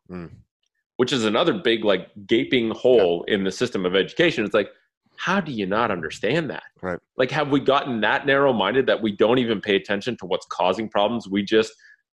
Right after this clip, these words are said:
Speaker 2: put our heads down and, and pretend to fix them.
Speaker 1: Mm-hmm.
Speaker 2: Um, so, so yeah, if you have bunions, don't, you know, be optimistic because you have to put in some work. You have to,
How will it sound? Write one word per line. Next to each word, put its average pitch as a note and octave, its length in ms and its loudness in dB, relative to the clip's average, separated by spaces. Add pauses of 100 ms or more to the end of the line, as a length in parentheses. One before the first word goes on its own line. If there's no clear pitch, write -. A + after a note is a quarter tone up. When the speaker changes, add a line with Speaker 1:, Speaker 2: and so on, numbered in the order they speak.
(100)
Speaker 2:
put B2 100 2
our A2+ 80 2
heads A2+ 240 -2
down A2+ 280 2
and, F#2 260 0
and F#2+ 260 -2
pretend A2 360 -4
to F#2 60 0
fix - 300 -4
them. F#3+ 160 -2 (240)
Speaker 1:
Mm-hmm. F2 420 -10
Speaker 2:
Um, G#2 440 0 (160)
so, B2 480 2 (840)
so - 140 0
yeah, F#3 220 4
if - 100 -6
you D#3+ 80 2
have F3+ 140 0
bunions, F3 380 2
don't, D#3 320 2 (640)
you C3+ 80 -6
know, C3 240 0 (1300)
be E3 140 2
optimistic E3+ 680 0
because A#2 480 0
you B2+ 80 0
have D3 140 0
to D3+ 100 -14
put E3+ 140 0
in D3+ 80 -2
some C#3 180 -4
work. G2 300 2
You G#2 100 -4
have A#2 240 -4
to, A2+ 480 0